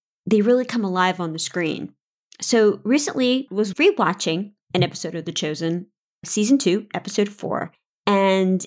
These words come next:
in this episode is basically the story of where Jesus heals the paralytic, which can be found in Mark chapter two, verse one through twelve of the N I V.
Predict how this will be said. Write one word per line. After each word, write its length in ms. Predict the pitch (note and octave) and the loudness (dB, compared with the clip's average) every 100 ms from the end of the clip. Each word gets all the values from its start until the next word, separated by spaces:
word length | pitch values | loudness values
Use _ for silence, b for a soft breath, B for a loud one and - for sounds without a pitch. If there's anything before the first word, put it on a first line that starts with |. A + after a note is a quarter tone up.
| - | 0
in 380 | G3 F#3 E3+ E3+ | 2 2 0 -2
this 300 | D4 D#4+ - F3+ | 0 0 -2 -6
episode 800 | F#3+ F#3 - F3 E3+ E3+ E3+ - | -6 -8 -6 -6 -4 -4 -6 -4
is 280 | F3 F3+ E3+ | 0 0 0
basically 440 | E3+ G3 G3 G#3 G3+ | 0 0 0 -4 -6
the 100 | G3+ | -4
story 420 | - F3 E3+ E3+ | -6 -4 -4 -4
of 160 | - E3+ | -6 -4
where 180 | E3+ E3 | -4 -2
Jesus 460 | F#3 F3 F3+ - | -2 -2 -2 -6
heals 420 | - F3 E3 D#3+ | 0 0 0 -2
the 100 | - | -8
paralytic, 760 | - F#3+ D#3 - E3 - - - _ _ - | -4 -2 -2 0 -2 -4 -12 -20 _ _ -2
which 180 | F3+ F3 | 0 2
can 140 | A3 | 2
be 100 | F3 | 2
found 480 | F3+ E3+ E3+ E3 E3 - _ _ _ - - | 2 2 2 0 -2 -8 _ _ _ -10 0
in 420 | E3 E3 E3 E3 | 2 2 2 2
Mark 460 | F3+ F3 F3+ - _ _ | 2 2 -2 -12 _ _
chapter 460 | - G3+ F3 - F3 | -4 -4 -4 -8 -12
two, 420 | - D#3 - E3 _ _ _ - | -8 -8 -10 -14 _ _ _ 0
verse 280 | F3+ E3+ | 0 2
one 140 | E3 D#3 | -4 -4
through 160 | E3 | -4
twelve 460 | E3 - - - - _ _ _ - | -6 -2 -2 -4 -20 _ _ _ -4
of 140 | D#3+ | -2
the 120 | D#3 - | -2 0
N 120 | C#3+ | 0
I 160 | B2 D#3 | 0 -2
V. 360 | C#4 C#4 - | -2 -2 -6